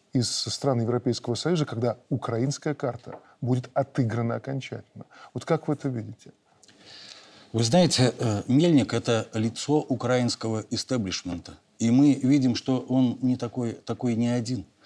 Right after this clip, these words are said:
Speaker 2: И те, кто уе-, уехали, э, в первые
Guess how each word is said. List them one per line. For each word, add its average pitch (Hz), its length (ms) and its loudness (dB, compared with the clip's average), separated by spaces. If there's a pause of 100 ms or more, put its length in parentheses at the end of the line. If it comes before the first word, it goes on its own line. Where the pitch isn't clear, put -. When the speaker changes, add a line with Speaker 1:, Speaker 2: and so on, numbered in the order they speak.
(280)
Speaker 2:
И 123 100 4
те, 151 220 4
кто 147 400 2
уе-, 143 340 8
уехали, 127 720 4 (200)
э, 107 300 -4 (120)
в - 100 -20
первые 120 560 4